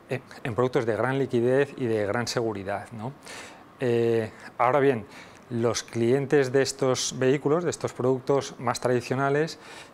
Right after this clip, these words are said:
tienen que saber que, eh, con la inflación con la que convivimos actualmente, las rentabilidades reales de esos productos son negativas. Para que lo veamos de otra manera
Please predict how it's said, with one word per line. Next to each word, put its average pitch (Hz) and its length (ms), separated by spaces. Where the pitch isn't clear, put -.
tienen 123 280
que 120 120
saber 131 580
que, 117 400
eh, 107 680
con 123 140
la 113 80
inflación 139 480
con 139 140
la 110 80
que 107 140
convivimos 113 580
actualmente, 120 680
las 113 180
rentabilidades 110 680
reales 123 380
de 117 80
esos - 180
productos 127 520
son 127 260
negativas. 104 580
Para 110 200
que 120 80
lo 113 340
veamos 120 320
de 139 60
otra 131 160
manera 143 560